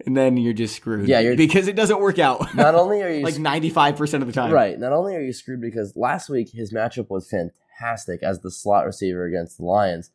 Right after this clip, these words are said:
Speaker 2: which is why Doug Baldwin is a must-have because they just can't cover the slot at all. So it makes sense that Allison had ninety-one yards and a touchdown. But this week, not only does he not have as good a matchup, but he also might not even play because Randall Cobb is back. So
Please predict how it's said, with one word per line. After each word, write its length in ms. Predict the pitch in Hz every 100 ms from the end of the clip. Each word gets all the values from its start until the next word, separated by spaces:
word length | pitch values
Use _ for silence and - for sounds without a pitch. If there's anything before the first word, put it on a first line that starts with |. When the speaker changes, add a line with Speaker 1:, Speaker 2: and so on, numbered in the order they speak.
| _
Speaker 2:
which 180 | 107 104
is 120 | 98
why 320 | 95 113 104 92
Doug 240 | 95 90
Baldwin 360 | 101 113 101 90
is 80 |
a 60 | 87
must-have 520 | 90 92 - 82 82 -
because 640 | 98 92 104 95 90 - - _
they 120 | 104 98
just 180 | 95
can't 160 | - 98
cover 180 | 104 90
the 80 | 82
slot 240 | 104 85
at 60 | 90
all. 280 | 82 80 _ _
So 200 | - 110
it 80 | 104
makes 220 | 147 143
sense 240 | 147 120
that 140 | - 107
Allison 380 | 104 104 104 98
had 120 | 92
ninety-one 400 | 92 95 92 87
yards 240 | 90 87
and 100 | 85
a 20 | 85
touchdown. 500 | 87 85 90 87 85 _ _
But 140 | 107
this 200 | 104 160 139
week, 240 | 120 110
not 220 | 110 120
only 260 | 127 160 156
does 160 | 120 107
he 80 | 107
not 200 | 101 107
have 120 | 104
as 180 | 95 90
good 120 | 98
a 60 | 87
matchup, 380 | 87 87 92 - _ _
but 100 | 127
he 60 | 135
also 240 | 160 175
might 160 | 135 131
not 140 | 113
even 160 | 104 85
play 280 | 113 139 110
because 240 | 104 104
Randall 300 | 104 107 101
Cobb 260 | 110 104 82
is 80 |
back. 280 | 85 85 87
So 480 | - 135 120 107 87